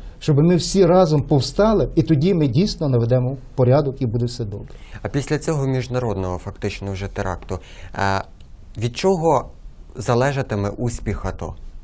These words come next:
Speaker 1: Успіх ато буде залежати від того,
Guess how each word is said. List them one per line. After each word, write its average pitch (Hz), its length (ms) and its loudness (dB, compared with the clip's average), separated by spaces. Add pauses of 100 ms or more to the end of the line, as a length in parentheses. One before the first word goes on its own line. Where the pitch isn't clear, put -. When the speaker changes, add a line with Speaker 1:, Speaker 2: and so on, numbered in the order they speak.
(2500)
Speaker 1:
Успіх 151 560 0
ато 180 400 0 (260)
буде 139 220 2
залежати 120 680 0 (160)
від 117 400 -4
того, 110 400 2